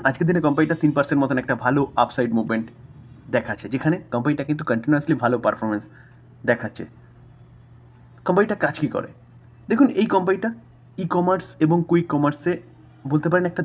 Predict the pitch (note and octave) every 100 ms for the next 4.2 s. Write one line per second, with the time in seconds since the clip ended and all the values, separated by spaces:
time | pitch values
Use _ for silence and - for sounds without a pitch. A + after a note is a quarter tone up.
0 | - C#3 - D3 - A2+ F#2+ F#2 - -
1 | - - - - - C3 B2+ E3 A3 -
2 | - - B2+ C#3 E3+ D#3+ D#3 B2 A#2 C#3+
3 | C3 A#2+ A#2 D#3 A3 - - - - -
4 | B2